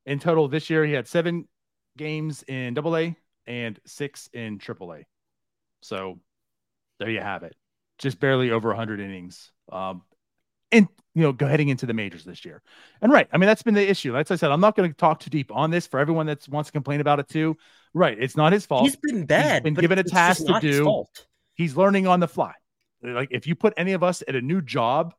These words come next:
Speaker 1: and say, "Here, do this," we're all gonna struggle because we're not trained to do it. And that's what he's doing. He's a catcher who's playing right field, learning how to do it in the major league level. You can't put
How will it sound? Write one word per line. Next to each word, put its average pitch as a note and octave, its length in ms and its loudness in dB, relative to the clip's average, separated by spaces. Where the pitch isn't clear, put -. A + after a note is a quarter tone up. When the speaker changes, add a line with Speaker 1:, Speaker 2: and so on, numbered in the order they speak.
Speaker 1:
and B2+ 120 -8
say, C3+ 180 -4
"Here, C#3+ 220 -4
do C#3+ 200 -6
this," F#3 260 -6
we're D3+ 140 -2
all D#3+ 140 4
gonna C#3 160 -4
struggle A#2+ 360 -2
because A#2 260 -8
we're B2+ 60 -6
not B2 160 -4
trained A#2+ 260 -8
to G2+ 40 -12
do C3 220 2
it. F2+ 100 -18
And D#3 100 -4
that's F#3 160 0
what F3 80 -2
he's D#3+ 140 0
doing. A#2+ 320 0
He's C3 140 -4
a C3+ 80 -4
catcher F3 340 -2
who's D3 160 -2
playing C3+ 260 -6
right B2 280 -6
field, A#2 260 -4
learning C3 300 -2
how C3 80 -2
to B2 60 -2
do A#2+ 140 -2
it A#2 40 -2
in A2 40 -4
the A2 60 -6
major G#2+ 220 -8
league G2 180 -16
level. G2 300 -12
You A#2+ 100 -12
can't D#3+ 260 -4
put D3 220 -2